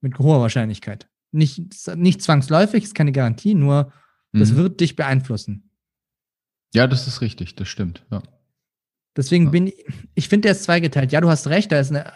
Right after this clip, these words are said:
Speaker 1: externe Bewertung auch mit dabei und gleichzeitig, wir sind alle Vorbilder für uns alle, weil wir beeinflussen uns. Zu jedem
Speaker 2: Klar,
Speaker 1: Zeitpunkt.
Speaker 2: also wenn, wenn jetzt Henry sagt, dass ihm Pünktlichkeit wichtig ist oder halt quasi,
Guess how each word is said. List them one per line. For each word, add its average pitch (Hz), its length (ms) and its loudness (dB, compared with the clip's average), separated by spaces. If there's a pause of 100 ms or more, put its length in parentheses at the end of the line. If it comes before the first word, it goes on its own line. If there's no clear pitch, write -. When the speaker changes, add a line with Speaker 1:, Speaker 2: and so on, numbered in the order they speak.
(100)
Speaker 1:
externe 151 300 -2
Bewertung 139 320 0
auch 135 40 0
mit 131 120 0
dabei 135 260 0
und 143 80 -2
gleichzeitig, 151 480 0
wir 143 80 2
sind 143 180 0
alle 160 120 2
Vorbilder 143 400 2
für 135 160 -6
uns 131 140 -2
alle, 110 260 -6 (380)
weil 131 120 0
wir 123 80 -2
beeinflussen 135 460 -2
uns. 113 360 -12 (260)
Zu - 120 -20
jedem 143 60 0
Speaker 2:
Klar, 120 280 2
Speaker 1:
Zeitpunkt. 95 160 -2 (120)
Speaker 2:
also 85 100 -14
wenn, 101 220 2
wenn 101 120 2
jetzt 101 180 0
Henry 110 260 4
sagt, 110 280 0
dass 104 160 -4
ihm 104 120 2
Pünktlichkeit 113 600 -2
wichtig 98 340 -4
ist 117 200 -4
oder 90 260 -2
halt 95 240 -4
quasi, 98 460 -2